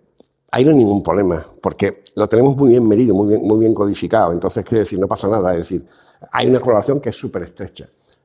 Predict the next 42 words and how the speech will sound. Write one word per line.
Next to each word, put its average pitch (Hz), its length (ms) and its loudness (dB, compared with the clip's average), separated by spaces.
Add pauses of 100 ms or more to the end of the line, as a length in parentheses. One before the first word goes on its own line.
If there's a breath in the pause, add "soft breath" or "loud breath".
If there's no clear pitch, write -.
Cuando 127 260 0
un 185 60 2
señor 185 260 -6
se 165 100 -10
pone 160 180 -6
a 151 40 -8
estudiar 120 360 -2
el 82 100 -6
cerebro, 131 440 -4
etcétera, - 500 -10
con 80 200 -10
todo 120 180 0
su 120 160 -10
grado 117 320 -2
de 117 80 -2
precisión, 98 540 -12 (420 loud breath)
neuroimagen, 90 640 0
todo 101 180 -2
lo 107 120 -6
que 110 80 -6
tú 87 140 -10
quieras, 80 260 -12 (600 soft breath)
pero 110 220 2
le 101 120 2
falla 135 380 0
el 92 80 0
soporte 120 460 -8
psicológico, 98 540 -8
es 113 60 -10
decir, 101 100 -6
la 87 80 -2
definición 85 460 -8
psicológica, 117 480 -10
entonces 120 260 -10
acaba 95 220 -2
diciendo 101 260 -6
las 113 100 -10
tonterías 85 320 -12
que 101 60 -10 (100)
tú - 60 -
nombrabas 82 440 -10
antes, 85 240 -12